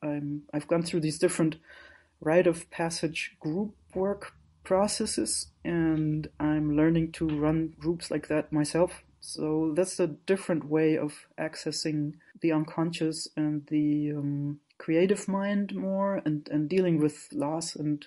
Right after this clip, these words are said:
uh, crisis on a creative level. That's something that I'm, I'm, I wanna bring movement into that concept a lot, and just kinda see how I can actually offer that to people. I think that's a very important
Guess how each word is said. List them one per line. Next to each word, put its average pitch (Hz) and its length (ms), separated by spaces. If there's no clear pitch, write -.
uh, 147 200
crisis 156 680
on 160 100
a 160 60
creative 160 460
level. 165 420
That's 190 180
something 175 360
that 151 140
I'm, 147 420
I'm, 156 440
I 151 80
wanna 156 240
bring 175 280
movement 190 380
into 170 220
that 160 260
concept 165 480
a 160 60
lot, 160 260
and 151 180
just - 280
kinda 156 240
see 160 320
how 147 540
I 151 120
can 160 280
actually 151 440
offer - 280
that 139 180
to - 100
people. 143 380
I 135 60
think 147 240
that's 147 240
a 147 40
very 143 340
important 143 560